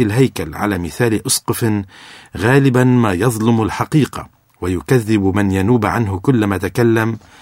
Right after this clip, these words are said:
أو على شاكلة آخر يتربع على كرسي صيدون ويبث الفرقة بين أبناء الرعية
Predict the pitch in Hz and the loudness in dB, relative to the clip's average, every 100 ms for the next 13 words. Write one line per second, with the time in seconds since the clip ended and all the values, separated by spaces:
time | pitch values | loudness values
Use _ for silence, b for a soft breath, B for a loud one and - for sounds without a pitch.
0 | B B - 170 120 117 107 - 107 - | B B 0 2 2 0 -2 -2 -2 0
1 | 131 123 110 127 135 - 107 98 95 113 | 0 0 -2 0 -2 0 -2 -2 0 -2
2 | 113 101 95 98 92 95 - 120 98 95 | -2 -2 -2 -2 -4 -6 -6 -2 -2 0
3 | 101 92 127 - - B B - 101 87 | -2 0 0 0 -6 B B -4 -2 0
4 | 131 - - - 147 - 113 98 95 107 | 0 0 -2 0 -2 -2 -4 -2 0 0
5 | 104 85 85 117 92 95 98 87 113 113 | 0 -4 -2 -2 -2 -4 -4 -2 0 0
6 | 110 | 0